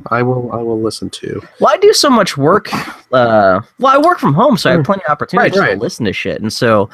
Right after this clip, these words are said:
Speaker 2: uh, people were raving about. I, I just wanted to see what the book was like before the movie came out, 'cause I like if, if there's a movie coming out that sounds good and then I'm gonna like it and I wanna go see it, I'll try to, like, ingest the book one way or the other before it comes
Speaker 1: Yeah.
Speaker 2: out, just so I can get, like, the author's perspective and stuff.
Speaker 1: Uh, that makes, that makes sense.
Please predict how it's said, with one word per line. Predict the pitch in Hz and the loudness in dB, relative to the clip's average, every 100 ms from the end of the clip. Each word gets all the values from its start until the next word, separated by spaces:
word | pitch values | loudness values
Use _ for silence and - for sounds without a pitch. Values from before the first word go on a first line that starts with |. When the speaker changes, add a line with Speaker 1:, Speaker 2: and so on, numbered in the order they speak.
| - - - | -14 -14 -4
Speaker 2:
uh, | 117 117 | -2 0
people | 156 151 | 0 0
were | |
raving | 123 120 139 151 | 0 2 2 2
about. | 139 123 - | 2 0 2
I, | 240 269 | 2 2
I | 226 | 0
just | 247 254 | -2 -2
wanted | 240 214 | -2 -2
to | |
see | 196 | -4
what | 190 | -4
the | 185 | -4
book | 135 160 | -2 -2
was | 143 | -2
like | 147 143 | -4 -4
before | 135 147 | -4 -4
the | 117 | -2
movie | 147 135 | -2 -2
came | 127 110 | -4 -4
out, | 101 | -4
'cause | 123 | -2
I | 113 | -4
like | 107 127 143 _ _ - - | -2 -2 -4 _ _ -20 -6
if, | 175 175 | -4 -2
if | 196 185 | -2 0
there's | 208 196 | 0 0
a | |
movie | 202 285 | 0 -2
coming | 269 233 214 | -4 -2 0
out | 208 190 | 0 0
that | 135 - | -2 -2
sounds | 175 170 | 0 0
good | 151 156 131 | 0 0 0
and | |
then | 120 | 0
I'm | 131 | 0
gonna | 139 123 | 0 0
like | 117 123 | 0 0
it | 123 | 0
and | |
I | 113 | 0
wanna | 113 117 | 0 0
go | 107 | 0
see | 104 - 147 | -4 -4 -4
it, | 110 | -2
I'll | 110 | -2
try | - 135 | -2 -4
to, | 117 | -2
like, | 110 98 - | -2 -2 -2
ingest | 113 110 120 - | -2 0 -2 -4
the | 107 | -2
book | 117 - | -2 -2
one | 107 113 | -2 -2
way | 117 | 0
or | |
the | 107 104 | -2 -2
other | 101 101 - _ _ - | -2 -2 -4 _ _ -12
before | 113 123 117 | -6 -2 -2
it | |
comes | - 110 107 | 0 -2 0
Speaker 1:
Yeah. | 98 113 | 0 0
Speaker 2:
out, | - | -2
just | - | -4
so | 120 | 0
I | 107 | 2
can | 104 | 2
get, | 104 | 0
like, | 104 95 | 0 -2
the | 101 | -4
author's | - - 127 127 - | -4 -6 -6 -8 -10
perspective | - 135 139 135 139 139 - | -12 -8 -6 -6 -6 -8 -6
and | 135 135 | -6 -6
stuff. | - - | -8 -6
Speaker 1:
Uh, | 120 110 | -4 -2
that | 101 | -2
makes, | 104 95 - | -4 -6 -8
that | - 269 135 | -6 -4 -4
makes | 175 - | -6 -10
sense. | 123 170 | -6 -6